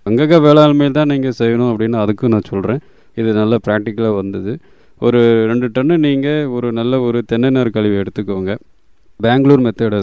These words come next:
sandwich method மாதிரி சொல்லுவாங்க. முதல்ல ஒரு நூறு கிலோ நீங்க அதை பரப்பிக்கோங்க. அதுல pseudomonas, bacillus வந்து ஒரு layer போடுங்க.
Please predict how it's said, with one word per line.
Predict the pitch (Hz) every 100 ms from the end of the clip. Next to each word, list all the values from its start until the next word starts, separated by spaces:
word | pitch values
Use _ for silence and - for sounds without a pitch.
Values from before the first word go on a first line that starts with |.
| -
sandwich | 117 123 123 120
method | 104 107 98
மாதிரி | 104 -
சொல்லுவாங்க. | 101 101 95 95 92
முதல்ல | 104 113 120
ஒரு | 110 104
நூறு | 107 107
கிலோ | 110 120
நீங்க | 113 104 101
அதை | 95 85
பரப்பிக்கோங்க. | 98 95 107 98 92 95 - _ - - - _
அதுல | 127 127 117 -
pseudomonas, | 131 135 123 110 117 - - 104
bacillus | 110 107 117 113 -
வந்து | 104 101
ஒரு | 104 98
layer | 95 101 107 -
போடுங்க. | 98 90 90